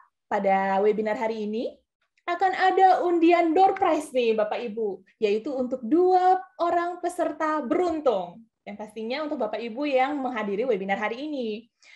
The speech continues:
Apa undian vouchernya? Adalah akan mendapatkan voucher GoPay senilai seratus ribu rupiah untuk dua orang pemenang. Jadi jangan kemana-mana nih Bapak Ibu, tunggu sampai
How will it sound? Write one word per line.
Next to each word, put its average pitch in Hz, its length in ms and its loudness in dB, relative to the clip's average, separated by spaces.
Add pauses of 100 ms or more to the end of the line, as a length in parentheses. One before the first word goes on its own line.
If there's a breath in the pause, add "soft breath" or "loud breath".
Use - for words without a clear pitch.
(220 loud breath)
Apa 427 400 0
undian 339 320 4
vouchernya? 302 560 0
Adalah 262 400 2
akan 320 160 -2
mendapatkan 269 560 -2
voucher 381 800 -4
GoPay 370 640 -2 (160 loud breath)
senilai 349 640 0
seratus 349 720 -2
ribu 311 400 0
rupiah 294 560 -2
untuk 262 320 -4
dua 247 240 4
orang 226 240 -4
pemenang. 202 560 -6
Jadi 214 560 0
jangan 226 160 -4
kemana-mana 302 480 -2
nih 381 80 -4
Bapak 302 320 -2
Ibu, 285 160 -4 (400 loud breath)
tunggu 320 400 -4
sampai 302 640 -4